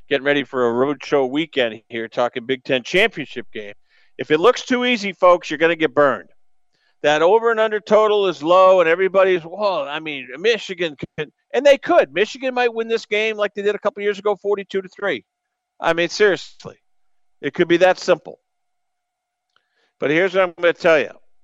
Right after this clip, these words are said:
Charlie said, "Look, if they get a, if, if, if Iowa can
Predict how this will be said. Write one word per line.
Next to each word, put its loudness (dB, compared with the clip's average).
Charlie 0
said, -2
"Look, -2
if -8
they -2
get 0
a, -2
if, -8
if, -8
if -6
Iowa 2
can -6